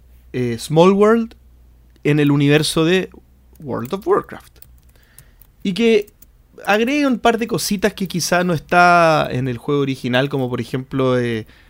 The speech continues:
mantener islas distintas y uno puede transportarse de una isla a otra o, o aparecer en islas distintas. Pero en realidad lo que es, eh, eh, son,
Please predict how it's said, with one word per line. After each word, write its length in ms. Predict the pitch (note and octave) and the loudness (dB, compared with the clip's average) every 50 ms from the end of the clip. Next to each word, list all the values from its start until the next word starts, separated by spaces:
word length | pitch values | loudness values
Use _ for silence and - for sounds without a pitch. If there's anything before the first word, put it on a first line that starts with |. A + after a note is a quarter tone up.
| _ - | _ -6
mantener 480 | - A#2 A2+ - C3 A#2+ B2+ C3 C3 | -6 -6 -4 -4 -2 -2 0 0 0
islas 400 | C3+ C#3 D3 D3 D3 C#3+ C3 B2+ | 2 2 2 2 2 0 0 -2
distintas 580 | C3 A2+ - - E3 D#3+ D#3 D3+ C#3+ C#3+ C3 B2+ | -4 -6 -6 -4 -2 0 0 0 0 0 0 0
y 60 | C#3 | 0
uno 160 | C#3+ C#3+ C3 | 0 -2 -2
puede 240 | C3 C#3 C#3 C#3 C#3 | 0 2 2 2 0
transportarse 580 | C#3 B2 A#2 B2+ B2 - - C3 B2+ - - C3+ | -2 -4 -4 -6 -4 -4 -4 -4 -4 -4 -4 -4
de 60 | C3 | -2
una 140 | B2 B2 B2 | -2 -4 -6
isla 200 | A#2+ A#2 B2 B2 | -6 -4 -2 0
a 40 | |
otra 340 | C3+ D3+ D#3 D3+ C#3 C3+ B2+ | 4 4 4 4 4 2 2
o, 140 | B2 B2 B2 | 2 2 2
o 200 | - - A#2+ A#2 | 0 -2 -2 -2
aparecer 520 | A2+ A2+ A#2+ A#2+ A#2+ A2 - - D#3+ D#3 D3 | 0 0 0 -2 -4 -4 -2 0 0 0 0
en 100 | C#3+ C#3+ | 0 -2
islas 220 | D3 D3+ D3+ C3+ | -2 -2 -2 -2
distintas. 560 | C#3 C3 - - D#3+ D#3+ D#3 - F#3 F3+ F3+ - _ _ _ _ _ _ _ _ _ - _ - - | -4 -6 -6 -6 -6 -6 -6 -6 -8 -8 -8 -10 _ _ _ _ _ _ _ _ _ -20 _ -12 -4
Pero 400 | - E3+ E3+ F3+ F3+ F#3 F#3 D#3+ | -2 0 2 2 4 2 2 0
en 120 | F3 E3+ | 0 -2
realidad 420 | E3+ F3+ F3 F3 F3+ F3+ F#3+ G3 G#3 | -2 0 0 2 2 4 4 4 4
lo 140 | G#3 G3+ F3+ | 2 0 2
que 200 | F#3+ F#3 F#3 G3 | 2 4 4 4
es, 300 | G3 - - - - _ | 2 0 -4 -8 -8 _
eh, 260 | - D#3 D#3+ D#3+ - - D#3+ D#3+ D#3+ | -2 -2 0 0 -2 -2 -2 -2 -2
eh, 60 | D#3 | -4
son, 500 | D3 - - E3 D#3+ E3+ E3+ E3 D#3+ D#3 | -6 -4 -2 0 0 0 -2 -4 -6 -8